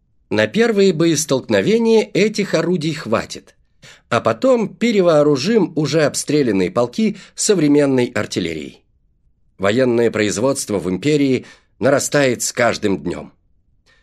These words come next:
На юге же всё складывалось заметно удачнее. Как я уже упоминал, Первую мировую войну на занятиях по военной истории нам преподавали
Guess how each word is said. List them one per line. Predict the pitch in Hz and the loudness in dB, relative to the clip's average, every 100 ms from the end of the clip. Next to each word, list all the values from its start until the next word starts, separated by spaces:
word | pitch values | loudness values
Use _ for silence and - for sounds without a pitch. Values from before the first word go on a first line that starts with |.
| _ _ | _ _
На | 101 95 | -2 -2
юге | 90 190 196 | -2 -2 -2
же | 185 214 | -2 -2
всё | 214 - 113 | -4 -2 -2
складывалось | 165 - 160 160 170 202 202 | -2 -2 -2 -2 0 -2 0
заметно | 160 156 117 - 190 | 0 2 0 0 0
удачнее. | 208 104 - - - 64 - _ _ _ | 0 -2 -2 -8 -10 -16 -20 _ _ _
Как | - 117 | -2 0
я | 104 101 | 2 0
уже | 101 123 | 0 -2
упоминал, | 101 95 95 165 185 185 - _ - | -2 0 2 2 0 -6 -20 _ -4
Первую | 160 202 196 196 | -2 0 2 2
мировую | 180 175 160 160 123 | 4 2 2 2 2
войну | 98 104 165 202 139 - - | 2 2 2 0 -2 -10 -4
на | 123 | 0
занятиях | 127 131 180 180 151 | 2 2 2 2 0
по | - | 0
военной | 117 127 151 131 95 | 0 2 2 2 0
истории | 92 - 196 185 165 - | -2 -2 0 2 0 -2
нам | 127 196 208 | 0 0 0
преподавали | 165 156 131 131 165 151 139 | -2 -2 0 0 0 0 -2